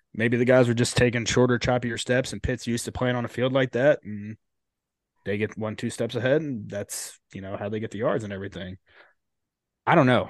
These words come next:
I don't know what it was, but I agree with you one hundred percent. Uh, talking about,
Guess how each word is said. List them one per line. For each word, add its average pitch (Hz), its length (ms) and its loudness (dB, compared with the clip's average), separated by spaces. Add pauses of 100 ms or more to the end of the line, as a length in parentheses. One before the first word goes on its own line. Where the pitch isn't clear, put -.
I 123 80 2
don't 151 100 8
know 131 100 10
what 127 180 8
it 120 80 8
was, 110 380 4 (400)
but 110 320 4
I 139 140 6
agree 127 200 4
with 110 140 -2
you 95 140 -16 (220)
one 120 160 -10
hundred 127 180 -2
percent. 104 380 -6 (1300)
Uh, 131 360 6 (880)
talking 196 540 4
about, 131 580 4